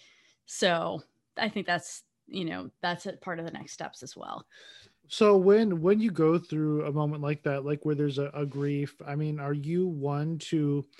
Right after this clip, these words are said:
Speaker 2: automatically jump to the support network you have, or, you know, or tho-, those things that you use to process? Or do you, are you, do you internalize first and kind of sit with it and then take it out into the world?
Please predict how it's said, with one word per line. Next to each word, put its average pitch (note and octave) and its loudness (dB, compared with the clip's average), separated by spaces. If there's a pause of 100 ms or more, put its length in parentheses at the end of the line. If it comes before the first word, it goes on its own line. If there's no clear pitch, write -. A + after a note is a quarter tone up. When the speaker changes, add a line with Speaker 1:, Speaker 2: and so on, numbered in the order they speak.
(560)
Speaker 2:
automatically D#3+ 2
jump D3+ -4
to E3 0
the D3+ -2
support D3 -2
network D3 -2
you D3+ -2
have, C#3+ -2
or, D3 0
you D3+ -6
know, D3+ -2
or D3+ 0
tho-, C#3+ 0
those D3 -2
things D#3 -4
that D3 -8
you D3 -4
use C#3+ -2
to C3+ -14
process? D#3 -6 (420)
Or E3 8
do D3+ -2
you, E3 0
are C#3+ -2
you, E3+ -2 (340)
do D#3 -6
you E3+ 2
internalize D#3 0
first D#3+ -6
and C#3+ -6
kind D3 -6
of C#3+ -4
sit - -8
with D#3 -2
it D#3+ -2
and C#3 -4
then C#3 -4
take D3+ -6
it D#3+ -4
out D#3+ -8
into D3+ -6
the D#3+ -4
world? E3+ -6